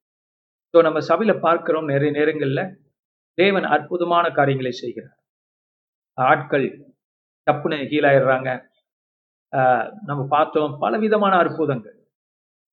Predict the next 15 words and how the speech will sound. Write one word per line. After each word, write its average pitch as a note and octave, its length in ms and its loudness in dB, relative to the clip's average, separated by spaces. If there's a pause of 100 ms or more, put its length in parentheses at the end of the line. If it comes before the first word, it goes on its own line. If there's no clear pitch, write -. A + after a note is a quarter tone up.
(300)
எக்கச்சக்கமான F#3 640 -2 (100)
அற்புதங்களை D#3 460 -2
கர்த்தர் - 400 -4
செய்கிறார். - 380 -14 (840)
So, G#3 100 0
இந்த F3+ 120 4
எக்கச்சக்கமான G3+ 720 0 (120)
அற்புதங்களுக்கு E3+ 800 -4 (1120)
உரியவர்களாக D#3 800 4 (1200)
நாம் D3+ 200 4 (280)
மனம் F#3 500 4
புதிதாகிறதுனாலே D3 960 2 (680)
மறுரூபப்பட F3 840 6
வேண்டும் E3+ 360 2
என்று C#3+ 260 -6